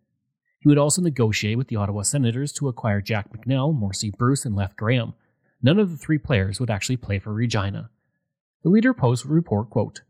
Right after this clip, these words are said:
"Mister Champ is anxious to have all his men signed by Saturday night so that he can send the contracts to Calgary with President Richardson," end quote. Leo Danduran, manager of the Montreal Canadiens, and Frank Patrick, president of the Pacific Coast League,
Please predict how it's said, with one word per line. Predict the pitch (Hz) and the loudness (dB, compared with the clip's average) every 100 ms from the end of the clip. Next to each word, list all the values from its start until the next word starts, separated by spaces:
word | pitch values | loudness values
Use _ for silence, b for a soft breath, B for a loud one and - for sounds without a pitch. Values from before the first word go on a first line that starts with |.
| _ _ _ _ - | _ _ _ _ 0
"Mister | 147 - | 0 0
Champ | - 135 117 143 | -2 2 2 0
is | 156 | -2
anxious | 107 101 143 | -2 -2 -4
to | 120 | -4
have | 117 110 | -4 -2
all | 131 | 0
his | 175 135 | 0 0
men | 131 143 | -2 -2
signed | - 104 104 | -2 -2 -2
by | 117 | -2
Saturday | 123 123 101 95 104 | -2 -2 -2 -2 -2
night | 127 147 - b b b | 0 -2 -4 b b b
so | - | 0
that | 131 | 2
he | 123 | 2
can | 120 | 0
send | - 131 170 | -2 -2 -2
the | |
contracts | - 127 98 101 - | 0 0 0 -4 -6
to | 117 | -8
Calgary | - 180 98 101 113 | -2 -2 -2 -2 -2
with | 120 143 | -2 -4
President | 110 95 98 123 | -2 -4 -4 -6
Richardson," | 117 - 98 - 110 113 - - | -6 -8 -8 -4 -4 -6 -12 -4
end | 135 | -2
quote. | 120 107 - _ _ _ _ _ 165 | -2 -6 -12 _ _ _ _ _ 4
Leo | 208 135 | 6 6
Danduran, | 120 147 135 101 95 170 - | 4 2 2 2 0 -4 -6
manager | 113 113 107 120 | -4 -2 -2 -2
of | 104 | -2
the | |
Montreal | 101 107 123 107 | -2 -2 0 -2
Canadiens, | - 120 135 113 143 117 | 0 0 0 0 -2 -6
and | 104 | -6
Frank | 120 110 - | -4 -4 0
Patrick, | 151 160 147 - - | 0 0 -2 -6 -2
president | 120 98 104 135 | 0 0 0 0
of | 110 | -2
the | |
Pacific | 120 - 120 - | -6 -6 -6 -2
Coast | 147 160 131 | 0 0 2
League, | 160 - | 0 0